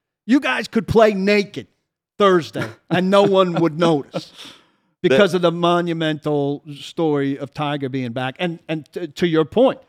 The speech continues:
Speaker 1: Mickelson could have come back,
Speaker 2: Right.
Speaker 1: played naked, and, and come back from this thing, and he would have
Speaker 2: All
Speaker 1: had
Speaker 2: eyes
Speaker 1: the
Speaker 2: on Tiger.
Speaker 1: smoothest path back ever.
Speaker 2: Imagine being like Louis Oosthuizen,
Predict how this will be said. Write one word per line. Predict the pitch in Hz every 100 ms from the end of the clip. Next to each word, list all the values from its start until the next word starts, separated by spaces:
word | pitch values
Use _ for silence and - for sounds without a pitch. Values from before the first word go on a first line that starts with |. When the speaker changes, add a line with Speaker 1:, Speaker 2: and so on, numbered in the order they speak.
| _ _ -
Speaker 1:
Mickelson | 190 262 233 190 180
could | 180
have | 160
come | 180
back, | 156 165
Speaker 2:
Right. | 98
Speaker 1:
played | 196 175 160
naked, | 196 196 151 139 _ _ _ -
and, | 170 170 151 -
and | 160 156 156 147 147 151
come | - 170
back | 165 196 -
from | 165
this | 156 -
thing, | 165 160
and | 147
he | 185
would | 165
have | 151 -
Speaker 2:
All | 139
Speaker 1:
had | 123
Speaker 2:
eyes | 117 -
Speaker 1:
the | -
Speaker 2:
on |
Tiger. | 214 226
Speaker 1:
smoothest | 202 185 -
path | 170 151 147 135 _ _
back | - 147 143 - -
ever. | 170 135 104 _ _ _ _ 127
Speaker 2:
Imagine | 143 220 226 202
being | 143 143 135 123
like | 110 98 - _ _ _ _ _ _
Louis | 120 151 113
Oosthuizen, | 123 - 90 76 64